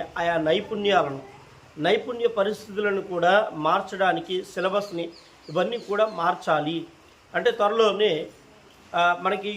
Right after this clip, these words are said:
యూనివర్సిటీ స్థాయిలో ఉన్నటువంటి మరియు పాఠశాల స్థాయిలో ఉన్నటువంటి పుస్తకాలన్నీ కూడా, సిలబస్లన్నీ మార్పులైతే కనుక వందకి వంద శాతం జరుగుతున్నాయి. అలాగే ఇక్కడ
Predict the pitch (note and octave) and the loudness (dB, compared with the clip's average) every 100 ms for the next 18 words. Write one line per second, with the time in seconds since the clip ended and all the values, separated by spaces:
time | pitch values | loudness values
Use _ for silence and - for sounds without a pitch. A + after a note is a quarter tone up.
0 | F#3+ G#3+ A3 G#3+ G#3 A3 G#3 F#3+ G3 G3 | -4 0 0 -2 -8 -10 -2 0 2 2
1 | F#3+ F#3 F3+ F3+ F3 E3 F#3+ G3+ - - | 0 -2 -4 -4 -4 -4 -4 -4 -10 -20
2 | - - E3+ D#3+ F#3+ G3+ E3 F3 F#3 - | -20 -14 -2 0 0 -2 -4 -4 -4 -2
3 | G3 G3+ - F#3 F#3 F#3 F3+ F3+ E3+ E3+ | -4 -4 0 0 2 -2 -2 -4 -2 -2
4 | D#3+ D#3 E3 D3 - E3 G3+ F#3+ E3 E3 | -2 -4 -6 -6 -8 -8 -2 0 2 0
5 | E3 E3 D#3+ D#3+ - - - F#3+ G3 A3 | -4 0 0 -2 -18 -20 -6 -2 0 -2
6 | G3+ F#3 F#3 A3 - D#3+ D#3+ F3+ - G#3+ | -2 -2 0 -2 -2 -2 2 2 0 -2
7 | G3 F#3+ E3 F3 A3+ E3+ F3+ G3 A3 F#3+ | -2 -4 -6 -4 -2 -2 -2 -4 -6 -6
8 | F3+ F#3+ - E3 D#3+ A#3 - - _ _ | -4 -6 -2 -2 0 -6 -8 -20 _ _
9 | D#3+ F#3 A#3 B3 G#3 D3+ B2 - _ - | 0 2 2 -2 -4 -4 -8 -14 _ -20
10 | - - _ _ _ _ - C4+ C4+ B3+ | -20 -20 _ _ _ _ 0 0 0 -2